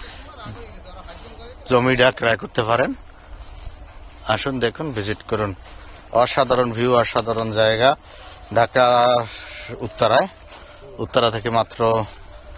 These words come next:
বিশ টাকা অটো ভাড়া, উত্তরা আবদুল্লাহপুর থেকে, এখান থেকে আর,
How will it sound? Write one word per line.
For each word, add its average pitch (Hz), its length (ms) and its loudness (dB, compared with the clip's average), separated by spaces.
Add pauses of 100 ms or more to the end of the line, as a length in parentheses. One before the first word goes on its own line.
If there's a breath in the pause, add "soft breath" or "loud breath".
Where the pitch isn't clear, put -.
(120)
বিশ 120 220 2
টাকা 131 320 2
অটো 120 200 4
ভাড়া, 113 280 4
উত্তরা 117 340 2
আবদুল্লাহপুর 113 400 -2
থেকে, 127 260 -2
এখান 117 200 -4
থেকে 117 160 2
আর, 110 140 6